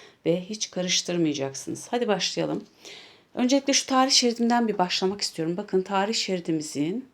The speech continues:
evet, başlangıcı milat demiştik. Hazreti İsa'nın doğumu. Çünkü bizim kullanmış olduğumuz takvim miladi takvim. Ee, yani Hazreti İsa'nın doğumuyla başlayan takvim.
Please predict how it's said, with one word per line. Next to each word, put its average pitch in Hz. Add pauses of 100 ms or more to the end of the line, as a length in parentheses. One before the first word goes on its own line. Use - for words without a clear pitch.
(460)
evet, 175 (100)
başlangıcı 185
milat 185 (100)
demiştik. -
Hazreti 175
İsa'nın 156
doğumu. 147 (360)
Çünkü 233
bizim 208
kullanmış 208
olduğumuz 151
takvim 170
miladi 156
takvim. 208 (560)
Ee, 170
yani 208
Hazreti 202
İsa'nın 196
doğumuyla 185
başlayan 139
takvim. -